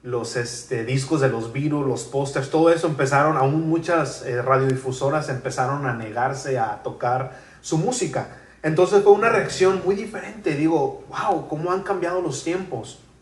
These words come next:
En ese entonces s-, s-, hubo una indignación en, de que se llevara el nombre del Señor de esa manera, pero ahora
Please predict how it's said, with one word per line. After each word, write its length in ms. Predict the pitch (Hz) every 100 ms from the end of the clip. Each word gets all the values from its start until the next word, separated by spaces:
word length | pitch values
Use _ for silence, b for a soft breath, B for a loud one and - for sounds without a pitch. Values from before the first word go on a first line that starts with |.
| - _ _ _ _ _ _
En 120 | 143 131
ese 200 | 131 165
entonces 760 | 143 151 160 185 196 - - B B B B B _ _
s-, 460 | - - - -
s-, 240 | 165 143 -
hubo 220 | 170 151
una 160 | 170 175
indignación 880 | 170 151 135 131 123 - 143 156 165
en, 220 | 156 127 -
de 280 | 147 123 -
que 120 | 127
se 560 | - 127 113 110 107 113 117
llevara 480 | 127 123 123 147 151
el 40 |
nombre 320 | 139 147 151
del 160 | 135 120
Señor 360 | - 117 127
de 80 | 135
esa 160 | 135 131
manera, 640 | 123 120 160 143 123 123 B B B -
pero 180 | 143
ahora 680 | 127 123 165 175 135 131 -